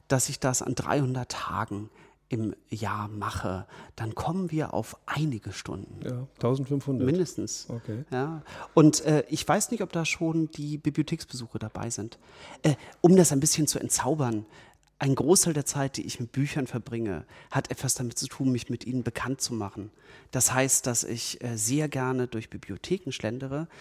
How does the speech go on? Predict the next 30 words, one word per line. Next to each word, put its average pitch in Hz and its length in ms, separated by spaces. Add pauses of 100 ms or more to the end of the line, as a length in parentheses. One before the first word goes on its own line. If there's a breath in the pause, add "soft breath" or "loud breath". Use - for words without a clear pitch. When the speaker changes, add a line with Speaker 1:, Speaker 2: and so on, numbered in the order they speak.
(360 loud breath)
Speaker 1:
und 139 220
die 143 80
Stellordnung 110 1080 (160)
auf 107 300
mich, - 460
äh, 113 260
wirken 107 260
lasse. 101 380 (100)
Speaker 2:
Okay. 113 280 (200)
Speaker 1:
Ja, 127 220
da 113 100
ist - 140
Speaker 2:
Sie 160 80
Speaker 1:
ja 147 60
Speaker 2:
gehen 160 120
spazieren 131 680
Speaker 1:
Ja. 220 160 (180)
Speaker 2:
in 131 140
den 120 100
Bibliotheken. 104 720
Okay. 101 160
Also 139 160
i-, 208 240
Ihre 151 240
Arbeitsweise, 165 800 (320 loud breath)
könnte 151 300
man 147 120
sagen, 131 340
ist - 360
geisteshistorisch 151 1300